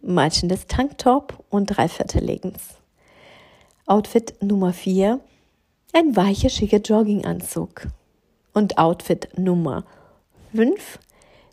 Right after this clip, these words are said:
Bermuda-Shorts mit einem kurzen Sporttop. Besuche mich gerne auf Instagram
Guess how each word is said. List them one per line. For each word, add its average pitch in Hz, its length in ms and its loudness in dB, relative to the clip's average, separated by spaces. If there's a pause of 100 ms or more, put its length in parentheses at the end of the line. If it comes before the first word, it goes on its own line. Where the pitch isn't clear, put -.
Bermuda-Shorts 214 1120 0
mit - 280 -2
einem 175 320 -2
kurzen 202 720 -6 (920)
Sporttop. - 760 -4 (1300)
Besuche 202 420 2
mich 220 320 0 (140)
gerne 208 580 0
auf 185 300 -4
Instagram 185 720 0